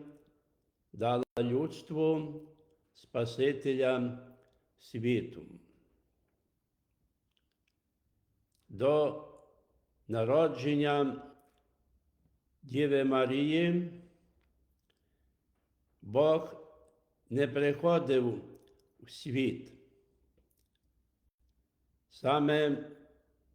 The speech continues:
Діва Марія була вибрана Богом стати Матір'ю Божою.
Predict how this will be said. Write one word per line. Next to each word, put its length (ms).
Діва 500
Марія 500
була 720
вибрана 760
Богом 840
стати 840
Матір'ю 800
Божою. 840